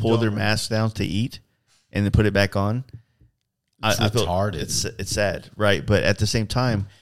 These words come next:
Speaker 1: um, you know, to, to kinda throw a little bit of shade at the Republican Party, uh, I don't, I don't think that, like, uh, I think that the, uh, the sports team mentality with politics is not a, really a great idea.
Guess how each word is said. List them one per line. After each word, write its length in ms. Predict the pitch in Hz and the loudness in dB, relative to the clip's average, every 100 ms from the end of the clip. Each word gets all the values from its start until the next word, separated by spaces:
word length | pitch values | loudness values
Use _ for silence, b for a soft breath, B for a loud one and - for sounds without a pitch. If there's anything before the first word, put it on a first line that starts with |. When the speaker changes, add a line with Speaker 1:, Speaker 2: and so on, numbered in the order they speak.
| b b b | b b b
Speaker 1:
um, 540 | 104 107 101 95 90 92 _ _ 104 | 0 2 0 -2 -6 -12 _ _ -4
you 80 | |
know, 80 | 104 | -2
to, 260 | 90 101 92 | 0 0 -2
to 140 | - | -4
kinda 360 | 101 - 110 95 | -6 -2 -2 -2
throw 160 | - 104 | -2 0
a 20 | |
little 160 | 104 | 0
bit 140 | 101 98 | 0 0
of 60 | |
shade 380 | 98 107 101 98 | 0 2 2 2
at 280 | 87 95 87 - | 0 0 -2 -6
the 80 | 104 | -6
Republican 480 | 98 98 104 101 95 | -2 -2 -2 -6 -4
Party, 400 | 95 95 98 92 | 0 0 0 -4
uh, 200 | 95 95 - | -4 -4 0
I 80 | 107 | 0
don't, 220 | 117 - - b b b b b _ _ _ - _ - | 0 -2 -10 b b b b b _ _ _ -20 _ -2
I 120 | 107 | 2
don't 160 | 123 - | 2 2
think 180 | 131 | 0
that, 360 | - 90 104 - | 0 -4 -4 -4
like, 300 | 107 95 - | 0 0 2
uh, 180 | 98 92 | 0 2
I 120 | 104 | 0
think 240 | 107 123 117 | 0 -2 0
that 180 | 107 | -2
the, 280 | - 107 101 | 0 2 2
uh, 180 | 98 92 - | 2 0 -2
the 100 | 107 | -2
sports 560 | - - - 120 - | 0 -2 -2 -4 -4
team 340 | - 135 123 113 | -4 -2 -2 -2
mentality 640 | 110 - 104 110 117 117 | 2 2 2 0 0 -2
with 200 | 110 101 | -2 -2
politics 560 | - 101 104 120 113 - | 0 0 0 -2 -4 -4
is 140 | 98 | -6
not 200 | 104 104 | -2 -2
a, 60 | 98 | -2
really 380 | 92 107 104 101 | -2 -2 0 0
a 100 | 98 | 0
great 240 | 101 98 | -2 0
idea. 460 | 98 98 98 107 | 0 0 0 0